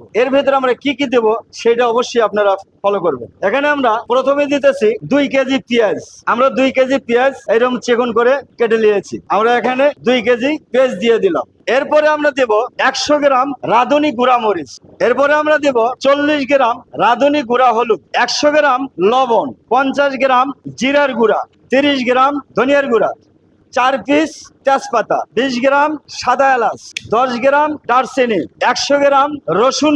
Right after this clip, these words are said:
বাটা। এরপরে দেব একশো তিরিশ গ্রাম আদা বাটা। এরপরে আমরা দেব চারশো গ্রাম সয়াবিন তেল। এটাকে আমরা এখন সুন্দর করে মাখে নেব।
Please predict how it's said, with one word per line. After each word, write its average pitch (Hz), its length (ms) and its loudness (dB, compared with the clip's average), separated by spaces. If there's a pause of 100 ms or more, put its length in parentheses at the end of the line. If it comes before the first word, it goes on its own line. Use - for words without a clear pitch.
(100)
বাটা। 180 260 0 (340)
এরপরে 277 320 2 (100)
দেব 302 140 2 (440)
একশো 240 260 -2 (120)
তিরিশ 294 280 0 (100)
গ্রাম 269 260 0 (320)
আদা 269 220 2
বাটা। 208 240 0 (200)
এরপরে 269 380 2
আমরা 311 160 0 (100)
দেব 285 120 0 (420)
চারশো 269 400 0
গ্রাম 285 260 2 (340)
সয়াবিন 285 420 2 (100)
তেল। 202 180 2 (480)
এটাকে 285 300 0 (100)
আমরা 294 140 0 (100)
এখন 285 220 -2 (240)
সুন্দর 277 380 2
করে 302 140 4 (200)
মাখে 285 300 2
নেব। 214 140 0